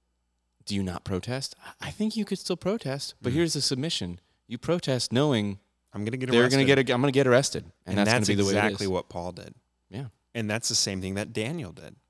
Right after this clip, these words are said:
Speaker 2: And so I think that's a huge picture of how we operate, is that do governments, uh, exist because God allows them to exist,
Speaker 1: Mm-hmm.
Speaker 2: to bring justice to the evildoer.
Speaker 1: That is their role.
Speaker 2: Yes, that is their role.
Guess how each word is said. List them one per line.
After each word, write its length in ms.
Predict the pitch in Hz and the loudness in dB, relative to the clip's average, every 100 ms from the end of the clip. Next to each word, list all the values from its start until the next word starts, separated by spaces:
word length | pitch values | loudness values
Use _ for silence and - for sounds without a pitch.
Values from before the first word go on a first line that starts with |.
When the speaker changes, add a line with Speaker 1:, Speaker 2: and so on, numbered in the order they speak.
| _ _ _ - | _ _ _ -6
Speaker 2:
And 140 | 127 | -4
so 80 | 127 | -2
I 80 | 113 | -2
think 140 | 151 | -4
that's 160 | 151 143 | -6 -8
a 40 | |
huge 880 | 107 - - 165 170 165 151 143 - _ _ _ _ _ | -10 -10 -8 -4 -2 0 -2 -8 -14 _ _ _ _ _
picture 640 | - 147 135 - 98 73 113 _ _ _ _ - | 2 2 -6 -8 -10 -14 -20 _ _ _ _ -10
of 140 | 101 | -10
how 240 | - 117 113 | -6 -4 -2
we 140 | 104 | -2
operate, 400 | 101 101 98 90 | -4 -4 -8 -8
is 160 | 92 98 | -8 -8
that 220 | 98 101 _ _ _ _ _ 110 | -10 -12 _ _ _ _ _ -12
do 180 | 104 143 | -4 -4
governments, 760 | 135 127 120 113 104 98 - - 107 | 0 -2 -2 -6 -6 -4 -4 -6 -10
uh, 180 | 95 - | -10 -8
exist 640 | 95 92 101 98 - - - _ _ | -10 -8 -6 -4 -6 -10 -20 _ _
because 240 | 113 95 90 | -10 -10 -8
God 240 | 95 90 | -8 -8
allows 360 | 90 85 85 87 | -8 -12 -14 -16
them 160 | 82 - | -18 -20
to 100 | 85 | -18
exist, 460 | 87 80 104 - | -16 -14 -14 -14
Speaker 1:
Mm-hmm. 200 | - 76 | -18 -20
Speaker 2:
to 140 | 78 104 | -12 -10
bring 340 | 95 113 110 | -6 -6 -6
justice 720 | 98 101 95 - 92 92 - _ | -6 -6 -6 -6 -8 -8 -12 _
to 120 | - 90 | -16 -14
the 120 | - 92 | -14 -20
evildoer. 360 | 90 - 67 | -20 -20 -4
Speaker 1:
That 140 | 104 107 | 0 0
is 120 | 92 | 2
their 160 | 107 | 0
role. 220 | 110 107 120 | 0 -2 0
Speaker 2:
Yes, 280 | 190 135 - | -2 -2 -4
that 220 | 135 165 | -2 -2
is 120 | 151 | -2
their 180 | 147 143 | -4 -4
role. 300 | 147 170 | -6 -8